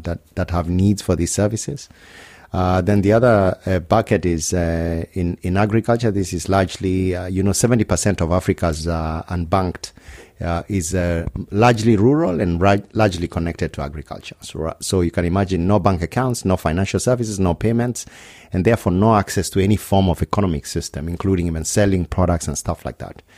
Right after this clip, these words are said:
And so there we find that, uh, in, in, j-, just putting the payment, uh, platform is not enough. We have to evolve a couple of layers of services to actually make, complete the loop in a sense. And then, uh, the other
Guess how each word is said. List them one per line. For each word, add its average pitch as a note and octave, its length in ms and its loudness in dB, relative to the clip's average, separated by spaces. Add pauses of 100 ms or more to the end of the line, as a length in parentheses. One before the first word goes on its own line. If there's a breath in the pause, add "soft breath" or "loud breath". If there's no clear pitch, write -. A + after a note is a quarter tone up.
(400 loud breath)
And F#2+ 220 -4
so A2 140 2
there G#2+ 520 2
we G2 160 0
find G#2 300 0
that, F2 220 -2
uh, F2 240 -2 (200)
in, G2 200 -6 (100)
in, G2+ 180 -6 (480)
j-, G#2+ 140 -10 (140)
just B2 320 0
putting B2+ 240 4
the G2 100 4
payment, G#2 380 0 (320)
uh, G2 80 -2
platform C3+ 420 0
is F#2+ 140 0
not A2 160 2
enough. F2 400 0
We F2+ 80 0
have F2 180 -2
to - 80 0
evolve F2+ 400 2
a F2+ 60 2
couple - 280 0
of E2 140 -2
layers F#2 320 2
of D#2 120 -4
services E2+ 440 -2
to D#2+ 80 -4
actually F2+ 300 -4
make, D#2+ 400 -4
complete F#2+ 400 -2
the E2 80 -2
loop D#2 320 -6 (200)
in E2+ 140 -2
a D#2+ 60 -2
sense. - 440 -2 (680 loud breath)
And G#2+ 160 2
then, B2 180 4
uh, A2 220 4
the A2 140 6
other A#2 640 4